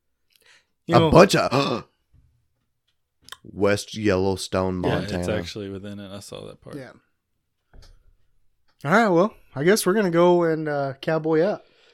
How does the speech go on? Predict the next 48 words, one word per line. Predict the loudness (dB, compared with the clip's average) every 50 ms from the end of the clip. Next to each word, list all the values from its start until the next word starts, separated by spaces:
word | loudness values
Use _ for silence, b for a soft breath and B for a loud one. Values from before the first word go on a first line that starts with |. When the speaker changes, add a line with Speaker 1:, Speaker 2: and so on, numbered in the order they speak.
| _ 2
Speaker 2:
Hey, | 4 4 4
could, | 4 2 0 0 -4 -12
do | -4 0
you | 2
guys | 2 2 2
wanna | -2 -4 -4
apply? | -4 -4 -2 0 0 0 0 -2 -4 -10 _ _ _ _ _ _ _ _ _ _ _ _ _ -6
I | -4 -2
think | -2 -2 -2
if | -2 -2
we | 0 0
moved | 0 0 0 2 2
out | 2 2 0 0
to | -2 -2
a | -2
group, | 0 0 0 0 -2 -6 B B B B B
Speaker 1:
Hey. | B 2 2 2
Speaker 2:
could | 2 2 0 2
you | 2 0
imagine | 2 2 0 0 -2 -2 -2 -2 -2
the | -2 -2
Let's | 0 2 4 4 4 4 2
B | 0 2 6 8 8
S | 8 8 6 4 2 -2
po-, | 0 2 2 2 2 -2
Let's | -4 -2 -2 -2 -2 0
B | 0 2
S | 2 0 0
podcast | -2 -4 -4 -4 -2 -2 -2 -2 -2 -2 -4 -8 -14
from | _ -10 -8 -6 -6 -6
the | -6
bunkhouse? | -4 -4 -4 -4 -4 -4 -4 -4 -6 -8 -12 -18 _ _ _ _ _ _ -12
Speaker 1:
Hey, | -10 -8 -8 -8 -10 _ _ _ _ _ _ _ _ _ _ -12
I | -8 -8
know | -6
where | -4 -2 -2
there | -2 -4
are |
three | -4 -6 -10 -10
horses. | -10 -10 -12 -14 -16 -20 _ -20 -20 -20 _ _ _ _ _ _ _ _ _ _ _ _ _ _ _ _ _ _ _ _ _ b b b b b b b b b b b b b b b b b b b b b
Speaker 2:
I | 0 2
think. | 2 2 0 0 -4 _ _ _ _ _ _ _
All | 2 2 2
right. | 2 0 -2 -4
Would | -4 -6 -4 -4
you | -2 0
rather? | 2 2 2 0 0
Re-, | -2 -2 -4